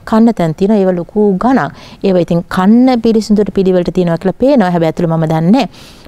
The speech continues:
නමුත් දෙයියනේ කියලා ඔබේ ව්‍යාපාරය වැඩි දියුණු කරගන්න, ඔබේ දේවල් වැඩි දියුණු කරන්න දෙන්න පුළුවන් ආහාර පිරිසිදුව,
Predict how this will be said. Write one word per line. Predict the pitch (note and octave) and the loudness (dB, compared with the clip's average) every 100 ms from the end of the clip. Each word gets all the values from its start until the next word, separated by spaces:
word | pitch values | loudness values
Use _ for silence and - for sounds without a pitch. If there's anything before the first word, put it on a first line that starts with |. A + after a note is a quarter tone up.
| - | -6
නමුත් | F#3 F3 E3 | -2 -2 -2
දෙයියනේ | F3 F#3 F#3+ E3+ E3 D#3 | 0 0 2 0 -2 -2
කියලා | F3 D#3+ D#3+ - - - - | -2 -2 -2 -8 -20 -8 -4
ඔබේ | F#3 G#3 A3+ G#3+ - | 0 2 2 0 -2
ව්‍යාපාරය | F#3 F3+ - F3+ E3+ E3+ | -2 -2 -2 -4 -2 0
වැඩි | E3 D#3 | 0 0
දියුණු | E3 E3+ | 0 0
කරගන්න, | F3 F#3 F#3+ G#3 A3 A#3 - - - | -2 -2 0 2 2 0 -6 -10 -4
ඔබේ | F#3 A#3+ A#3+ | -2 0 0
දේවල් | G3 F#3 F3 | 0 0 0
වැඩි | D#3+ D#3+ | -2 -2
දියුණු | E3+ | -2
කරන්න | E3+ E3+ E3+ E3 E3 | -2 -4 -4 -4 -2
දෙන්න | G3 G3+ A3 B3 B3 | 2 4 4 2 0
පුළුවන් | A3 G3 F#3+ G3 | 0 0 -2 -4
ආහාර | - F3+ F3 F3 E3+ _ - | -8 -6 -2 -2 -4 _ -2
පිරිසිදුව, | A3+ B3+ C4 - A#3+ A3 A#3 | 0 2 0 0 2 2 2